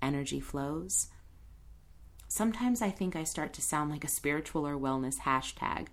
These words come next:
but it also becomes increasingly necessary and grounding to notice these signs from the divine. They're like nudges to step back and see a much bigger stage and story happening than the microcosm that is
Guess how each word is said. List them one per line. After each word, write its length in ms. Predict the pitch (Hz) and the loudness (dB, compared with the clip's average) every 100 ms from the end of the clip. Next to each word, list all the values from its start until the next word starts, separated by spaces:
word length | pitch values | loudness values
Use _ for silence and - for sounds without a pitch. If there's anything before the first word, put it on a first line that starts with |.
| - - - - - - | -14 -20 -20 -20 -4 2
but 100 | 220 | 4
it 80 | |
also 260 | 269 285 320 | 4 4 4
becomes 400 | 311 277 240 214 | 2 2 2 4
increasingly 680 | 196 - 220 214 226 208 175 | 2 2 0 2 2 4 4
necessary 760 | 156 160 190 - 143 135 135 | 2 2 2 2 2 2 2
and 200 | - 143 | 0 -2
grounding 580 | 135 135 160 208 165 139 | 0 2 4 4 4 2
to 120 | 135 | 0
notice 440 | 139 139 170 214 - | 2 2 4 2 2
these 260 | 147 147 | 0 2
signs 480 | - 147 160 131 127 | 4 4 4 2 0
from 240 | - 135 123 | -2 0 0
the 60 | |
divine. 560 | 120 127 131 113 - - - - - - - - - - - - - | -2 0 0 -2 -6 -8 -10 -10 -12 -14 -18 -20 -20 -20 -20 -10 2
They're 220 | 190 208 | 6 8
like 220 | 196 185 | 8 6
nudges 480 | 170 180 170 139 - | 2 2 2 0 0
to 100 | - | 0
step 380 | - 196 - - | 0 0 0 4
back 340 | 165 147 - | 4 4 0
and 140 | 147 | -2
see 180 | - 160 | 0 0
a 80 | 151 | 0
much 460 | 147 170 - - - | 0 0 -2 -4 -2
bigger 280 | 170 175 | 0 0
stage 680 | 170 - 147 139 127 123 - - - - - - | 0 0 0 -2 -2 -4 -10 -14 -20 -20 -20 -14
and 180 | - 156 | -2 2
story 460 | - 185 214 202 135 | 4 4 4 4 2
happening 600 | 135 127 127 123 123 131 - - - | 0 -2 -2 -2 -4 -6 -12 -10 0
than 120 | 151 | 2
the 80 | 151 | 4
microcosm 1000 | 151 156 175 156 - 143 131 131 127 131 | 6 6 4 0 6 6 6 2 -2 -2
that 180 | 139 - | -2 0
is 200 | 143 | 0